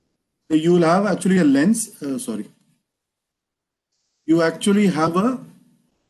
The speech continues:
lens which is going to condense your incoming radiation. Say the radiation is coming from the top, okay? This is a laser radiation which is coming from the top.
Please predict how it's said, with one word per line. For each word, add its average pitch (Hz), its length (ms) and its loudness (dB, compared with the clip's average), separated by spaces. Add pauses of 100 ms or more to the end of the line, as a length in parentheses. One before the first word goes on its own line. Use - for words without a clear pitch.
(400)
lens 185 520 2 (380)
which 180 240 0
is 220 220 -2
going 190 460 0
to 196 340 0 (1120)
condense 208 500 2
your 208 400 0 (1300)
incoming 214 460 2
radiation. 160 640 0
Say 170 120 -6
the 170 100 2
radiation 175 300 2
is 185 80 -2
coming 180 200 2
from 180 140 -2
the 160 80 0
top, - 420 -4
okay? 190 240 -8 (1200)
This 147 100 -4
is - 20 0
a 170 60 2
laser 160 240 2
radiation 175 380 0
which 160 80 -4
is - 60 -16
coming 160 180 0
from 156 140 -2
the 117 100 -6
top. 131 380 -4